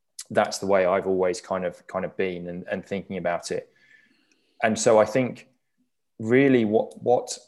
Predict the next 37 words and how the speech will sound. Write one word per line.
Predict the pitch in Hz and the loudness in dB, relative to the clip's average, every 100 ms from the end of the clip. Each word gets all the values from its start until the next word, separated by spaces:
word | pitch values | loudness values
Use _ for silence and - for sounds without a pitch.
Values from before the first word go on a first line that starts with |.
| _ - | _ 0
what | 127 - | 0 2
happens | 143 - 113 | -2 -2 -2
at | 110 | 0
that | 107 - | 0 0
stage, | - 101 92 | 0 0 0
and, | 98 - | -6 -6
and | 95 | -4
part | - 113 | 2 2
of | 98 | 4
the | 101 | 2
output | 107 - 107 - | 2 2 -4 -2
that | 98 | 2
I | 104 104 | 4 2
found | - 98 95 | 0 0 -2
from | - 101 | -6 -2
my | 104 107 | 4 4
learnings | 101 98 95 92 92 | 4 0 -2 -8 -6
was | 110 104 | -4 0
actually, | 113 - 104 | -2 -2 0
I | 98 101 | 2 2
refer | 98 - 101 - | 0 0 0 0
to | 98 | -6
this | 98 - | -8 -8
thing | - 98 87 | -8 -8 -10
called, | - 98 92 - - _ - | -4 -4 -4 -8 -20 _ 0
um, | 95 92 90 - _ _ _ _ - _ _ | 2 0 -6 -14 _ _ _ _ -20 _ _
emotional | 117 113 123 120 - 113 | -2 4 4 2 -2 -4
agility. | 113 110 107 101 - 85 - _ _ _ _ | -4 -6 -2 -2 -4 -10 -12 _ _ _ _
So | - 113 | -4 0
the | 110 | 2
difference | 131 131 113 | 2 0 -4
between | 110 - 107 | -4 0 0
emotional | 107 107 - 101 | 4 2 0 -4
intelligence | 98 104 98 98 | 0 -2 -2 -6
and | - | -6
emotional | 98 101 - 95 | -2 -2 -2 -8
agility. | 92 107 92 - 90 | -4 -4 -4 -8 -10